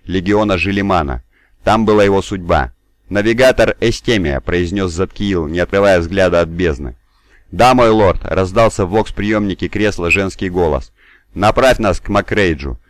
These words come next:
«Векторы зафиксированы, капитан», проинформировала его Эстемия из своего кокона в выпуклом прозрачном фонаре на галерее, окружённом антеннами, словно церковными шпилями.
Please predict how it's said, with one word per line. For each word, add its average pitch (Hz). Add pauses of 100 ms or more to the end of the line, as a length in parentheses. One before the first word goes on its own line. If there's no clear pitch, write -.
(380)
«Векторы 123
зафиксированы, 110
капитан», 87 (160)
проинформировала 101
его 95 (100)
Эстемия 90
из 85
своего 104
кокона 85
в 78
выпуклом 92
прозрачном 92
фонаре 98
на 92
галерее, 92
окружённом 107
антеннами, 98
словно 98
церковными 98
шпилями. 71